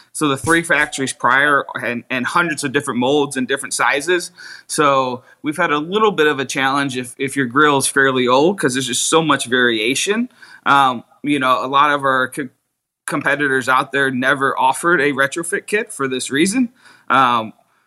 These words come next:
we probably got one that fits about ninety-seven, ninety-eight percent of the models out there, but you always get that one guy who goes on social media when it doesn't work, and instead of calling us for help, he complains about it. So we've been, we've been working through those on a, on a case-by-case basis. But,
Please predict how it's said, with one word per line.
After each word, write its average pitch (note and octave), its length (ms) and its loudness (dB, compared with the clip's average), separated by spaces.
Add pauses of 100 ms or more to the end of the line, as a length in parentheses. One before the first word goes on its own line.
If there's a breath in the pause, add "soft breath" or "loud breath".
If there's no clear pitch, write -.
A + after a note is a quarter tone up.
(140)
we F3+ 140 2
probably F#3 420 2
got C#3+ 300 0
one D3 340 -2
that B2+ 160 -8
fits D3 260 -4
about B2+ 300 0
ninety-seven, B2+ 720 0
ninety-eight A#2+ 440 -2
percent B2+ 240 -2
of B2 60 -2
the A#2+ 60 -6
models A#2 340 0
out A#2+ 220 0
there, F#3+ 180 2
but A#2 340 -2 (400)
you B2+ 140 2
always C3+ 240 2
get C3 160 -6
that C3 200 0
one C3+ 260 0
guy B2+ 260 2
who B2+ 100 -2
goes B2+ 220 0
on B2 100 -2
social B2 340 -2
media B2+ 320 0
when A#2+ 140 -4
it A#2+ 100 -8
doesn't B2+ 320 -2
work, B2+ 280 0
and A#2 100 -8
instead B2+ 280 0
of B2 100 -10
calling B2 300 2
us B2+ 200 2
for B2 160 0
help, B2 260 2 (340 soft breath)
he A#2 120 -2
complains B2 480 0
about A#2 280 4
it. C3 120 0
So B2 240 2
we've E3 200 2
been, D3+ 220 2
we've G3+ 180 0
been D#3+ 160 2
working D3 300 2
through C#3 140 0
those B2+ 320 2
on B2+ 100 2
a, B2 160 -2
on B2 120 0
a A#2+ 60 -2
case-by-case A#2+ 520 -6
basis. A2+ 440 -8
But, A#2 260 0